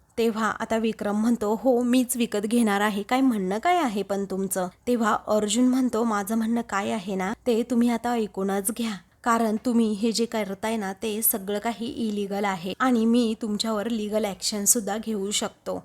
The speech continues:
तेव्हा विक्रम मोठ्या तोऱ्यातच अर्जुनकडे पाहतो, तर सुजित कुमार आता लगेचच म्हणतो, "पण या बाईने माझ्याकडनं सतरा लाख रुपये घेतले आहेत, त्याचं काय?"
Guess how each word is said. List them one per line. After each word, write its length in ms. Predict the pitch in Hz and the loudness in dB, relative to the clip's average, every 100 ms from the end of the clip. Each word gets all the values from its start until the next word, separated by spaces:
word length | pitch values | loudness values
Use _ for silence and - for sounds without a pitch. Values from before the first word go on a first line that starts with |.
| - | -6
तेव्हा 240 | 240 220 214 | -2 0 0
विक्रम 380 | 226 220 214 | -2 -2 -2
मोठ्या 280 | 214 214 226 233 | 0 0 0 -2
तोऱ्यातच 540 | 208 196 214 202 202 - | -2 0 -2 -2 -6 -4
अर्जुनकडे 560 | 214 220 208 202 185 190 | -4 -4 -4 -4 -6 -6
पाहतो, 560 | 240 202 202 196 190 - | -4 -4 -6 -8 -8 -2
तर 160 | 208 214 | 0 4
सुजित 360 | - 202 202 208 | 4 4 2 2
कुमार 240 | 220 208 | 0 2
आता 280 | 208 202 208 | -2 -2 0
लगेचच 500 | 214 190 190 208 208 | 0 0 0 2 2
म्हणतो, 320 | 220 220 196 | 2 2 0
"पण 260 | 190 214 214 | -2 -2 0
या 220 | 214 208 | -2 0
बाईने 400 | 208 208 220 208 | 0 0 -2 -2
माझ्याकडनं 680 | 202 185 196 208 208 196 | -2 -2 -2 -2 -4 -2
सतरा 440 | 226 - 208 185 214 | 0 0 0 -2 -4
लाख 240 | 196 190 | -4 -4
रुपये 240 | 226 214 202 | -4 -4 -4
घेतले 380 | 220 220 190 | -4 -4 -4
आहेत, 280 | 190 202 208 - | -4 -4 -6 -6
त्याचं 300 | - 180 208 | -6 -4 -6
काय?" 280 | 208 196 170 | -6 -6 -8